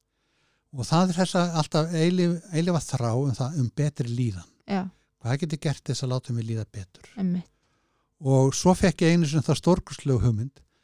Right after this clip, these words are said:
Speaker 1: að kannski verður allt betra bara ef ég gifti mig.
Speaker 2: Já, já.
Speaker 1: Og ég hitti konu sem var rosalega, eða stelpu sem ég fannst alveg rosalega sæt.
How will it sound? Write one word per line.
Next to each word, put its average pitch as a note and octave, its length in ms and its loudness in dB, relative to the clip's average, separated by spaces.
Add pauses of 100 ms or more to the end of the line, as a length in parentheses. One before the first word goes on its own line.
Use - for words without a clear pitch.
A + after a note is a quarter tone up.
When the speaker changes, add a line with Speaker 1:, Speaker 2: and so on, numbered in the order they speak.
(300)
Speaker 1:
að B2+ 160 -12
kannski D#3 500 0
verður D#3+ 300 0
allt - 240 -6
betra C#3+ 420 -2 (800)
bara C3+ 260 2
ef A#2+ 100 2
ég A2+ 120 -4
gifti - 400 -4
mig. - 120 -20 (440)
Speaker 2:
Já, G#3 540 4
já. - 140 -4 (680)
Speaker 1:
Og B2+ 160 0
ég D#3 120 6
hitti D#3+ 260 4
konu C#3 360 2
sem C#3+ 140 0
var C3 120 2
rosalega, C#3 460 0
eða B2+ 160 -2
stelpu - 380 -6
sem B2 180 0
ég A2+ 80 -2
fannst C3 200 -2
alveg A#2+ 240 -2
rosalega C#3 520 -2
sæt. D3+ 520 -4